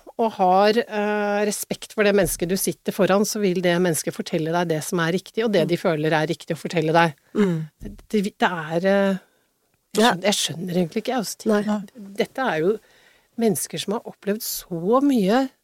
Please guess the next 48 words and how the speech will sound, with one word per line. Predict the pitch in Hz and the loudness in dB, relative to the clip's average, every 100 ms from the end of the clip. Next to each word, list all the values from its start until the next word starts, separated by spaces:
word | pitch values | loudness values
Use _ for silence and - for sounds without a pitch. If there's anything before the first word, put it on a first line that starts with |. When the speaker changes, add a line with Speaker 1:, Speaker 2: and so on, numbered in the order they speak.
| _ | _
Speaker 1:
traumer, | - 294 226 226 339 | 0 4 6 4 4
og | 247 220 | 0 2
deres, | 247 202 240 - _ _ _ _ _ _ _ | 4 4 0 -6 _ _ _ _ _ _ _
eh, | 233 233 - | 2 2 0
iboende | - 170 160 175 180 196 233 | -2 -2 -2 -2 0 2 2
beredskap | 233 247 196 170 147 - - 269 - - - - - | 4 4 4 2 0 -2 -2 -2 -6 -20 -20 -18 -8
sier | - 269 175 156 | -2 -2 -2 0
jo, | 208 247 - _ _ _ _ _ | 0 -2 -8 _ _ _ _ _
eh, | 247 233 | 0 0
sier | - - 214 165 | 0 -4 -2 2
jo | 196 | 4
noe | 220 180 202 | 4 4 4
om | 185 | 4
at | 208 - | 2 0
jeg | 233 180 208 | 2 4 2
kommer | - 196 | 2 0
til | 143 | 0
å | 180 | -2
bli | |
skuffet | 208 233 - 226 | -2 -4 -2 0
en | 247 | 2
gang | 277 285 | 2 2
til, | 403 330 | 0 0
og | |
stort | 247 294 - | -2 -4 -4
sett | 349 | -4
blir | - 277 | 2 2
de | 285 | 2
skuffet. | 370 403 - 269 240 - _ _ _ _ 254 | 2 0 2 2 2 -6 _ _ _ _ 0
Og | |
derfor | 247 302 | 0 2
møter | 302 294 170 220 | 4 4 2 0
de | 247 | 0
kanskje, | 277 240 220 226 240 247 | 2 0 2 4 4 2
møter | 247 262 254 175 185 | 0 0 2 0 0
de | 180 208 214 | 2 4 2
systemet | - - 202 175 170 175 | -2 -2 0 2 2 2
på | 214 | 2
en | |
litt | 202 180 | 2 2
annen | 208 208 | 4 4
måte, | 190 - 330 | 2 0 0
men | 294 269 | 2 2
du | 269 | 2
må | 254 233 269 | 2 2 2
gjennom | 214 175 202 214 | 2 2 2 4
den | 196 | 4
barrieren | 190 220 208 226 | 4 4 4 2